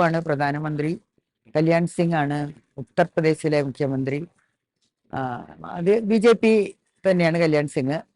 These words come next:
ആ, നരസിംഹറാവു കോൺഗ്രസ്, ഉം, പ്രധാനമന്ത്രിയാണ്. പക്ഷേ നമ്മൾ വിചാരിക്കുന്നത് കോൺഗ്രസ് അധികാരത്തിലിരിക്കുന്നിടത്തോളം കാലം ഇങ്ങനെയൊരു സംഭവം നടക്കില്ല. ഇത്, ഏഹ്,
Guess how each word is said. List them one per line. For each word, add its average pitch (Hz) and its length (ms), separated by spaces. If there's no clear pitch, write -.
ആ, - 40
നരസിംഹറാവു 196 580
കോൺഗ്രസ്, 208 460
ഉം, 180 240
പ്രധാനമന്ത്രിയാണ്. 165 720
പക്ഷേ 196 220
നമ്മൾ 202 260
വിചാരിക്കുന്നത് 208 580
കോൺഗ്രസ് 202 420
അധികാരത്തിലിരിക്കുന്നിടത്തോളം 190 1400
കാലം 170 360
ഇങ്ങനെയൊരു 180 420
സംഭവം 165 320
നടക്കില്ല. 175 420
ഇത്, 180 140
ഏഹ്, 175 280